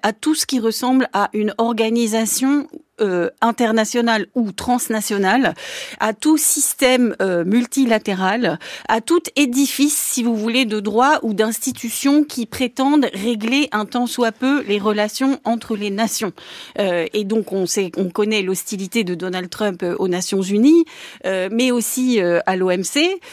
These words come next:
Et à ce titre, si vous voulez, l'Union européenne, eh bien oui, l'Union européenne, euh, c'est une organisation, euh, internationale, transnationale, c'est un système multilatéral. Euh, et ça, si vous voulez, sur le plan politique, c'est quelque chose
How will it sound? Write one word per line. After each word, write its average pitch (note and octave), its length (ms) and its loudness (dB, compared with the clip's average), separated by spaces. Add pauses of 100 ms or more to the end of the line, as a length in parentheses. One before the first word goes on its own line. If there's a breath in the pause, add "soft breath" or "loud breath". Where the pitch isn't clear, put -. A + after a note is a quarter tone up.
(180 loud breath)
Et A3 340 0
à G3+ 100 0
ce G3 140 -4
titre, E4+ 340 -2
si - 160 -4
vous G#3+ 140 -4
voulez, C#4+ 240 2
l'Union A3+ 380 4
européenne, A3+ 640 4
eh A3 120 0
bien A#3 280 0
oui, B3+ 340 2
l'Union A3 300 -2
européenne, G#3 580 2
euh, F#3+ 160 0
c'est C#4 280 0
une B3 160 2
organisation, G#3 920 0
euh, F#3+ 160 2
internationale, G3 1080 0
transnationale, G#3 1080 0
c'est B3 280 -2
un A#3+ 80 0
système A3+ 440 -2
multilatéral. G#3 640 -2 (720 loud breath)
Euh, G3+ 300 2
et A3+ 160 2
ça, D4 260 4
si B3+ 180 -2
vous A3+ 120 -2
voulez, B3+ 240 0
sur A#3 180 -8
le G#3 100 0
plan G#3 220 0
politique, D4 640 2
c'est - 160 -4
quelque A#3+ 300 0
chose D#4+ 380 0